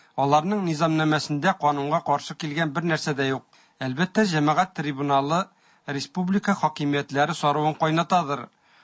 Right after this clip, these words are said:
Шуңа да алар прокуратурага аның эшчәнлеген туктату өчен тикшерү үткәрергә кушкан икән, монда гаҗәпләнерлек урын юк. Исегезгә төшерәбез.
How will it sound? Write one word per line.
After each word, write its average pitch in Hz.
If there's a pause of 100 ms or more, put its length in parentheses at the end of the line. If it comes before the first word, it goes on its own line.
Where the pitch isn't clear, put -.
(100)
Шуңа 143
да 160 (520)
алар 160
прокуратурага 151 (140)
аның 175
эшчәнлеген 151
туктату 143
өчен 185 (440)
тикшерү 156 (100)
үткәрергә 147
кушкан 151
икән, 190
монда 143
гаҗәпләнерлек 139
урын 156
юк. 151 (400)
Исегезгә 151
төшерәбез. 139